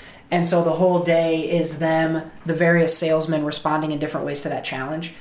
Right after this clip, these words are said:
Some of them step up to it, some of them are afraid of it. They've all got their reasons why they need the job or don't.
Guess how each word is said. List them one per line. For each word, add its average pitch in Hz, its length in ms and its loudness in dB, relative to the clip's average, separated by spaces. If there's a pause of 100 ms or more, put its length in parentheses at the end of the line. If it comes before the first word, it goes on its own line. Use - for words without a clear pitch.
Some 156 220 0
of 151 60 -4
them 151 120 -6
step 143 220 0
up 147 180 0
to 160 120 -2
it, 143 120 -2
some 143 140 -4
of 143 60 -10
them 151 120 -6
are 139 80 -6
afraid 143 300 -6
of 143 100 -6
it. 143 240 -6 (200)
They've 160 120 -2
all 160 120 2
got 156 140 -2
their 151 100 -2
reasons 143 400 -4
why 143 160 -4
they 139 100 -6
need 143 200 -6
the 135 60 -6
job 135 320 -6
or 135 120 -6
don't. 135 320 -10